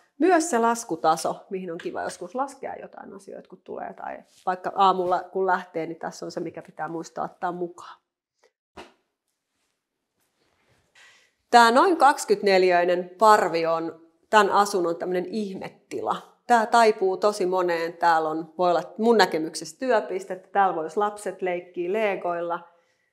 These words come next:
Täällä vois ottaa päikkäreitä. Oikeastaan tää tila taipuu ihan mihin tahansa, vaikka jumppaa,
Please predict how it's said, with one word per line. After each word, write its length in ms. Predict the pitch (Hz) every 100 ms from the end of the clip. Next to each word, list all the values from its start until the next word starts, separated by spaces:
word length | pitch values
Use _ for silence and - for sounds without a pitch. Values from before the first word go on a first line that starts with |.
| _ _
Täällä 240 | 208 190
vois 240 | 180 175
ottaa 520 | 170 - - 165 - _
päikkäreitä. 920 | 220 214 202 - 175 170 170 170 175 165
Oikeastaan 720 | 220 226 208 - 202 190 180 - _ _
tää 140 | 220
tila 260 | 208 240 214
taipuu 500 | 202 180 170 170 165
ihan 440 | 202 214 196 160 156 -
mihin 280 | 170 170 156
tahansa, 380 | 156 170 156 180
vaikka 180 | 214 208
jumppaa, 460 | 277 220 - -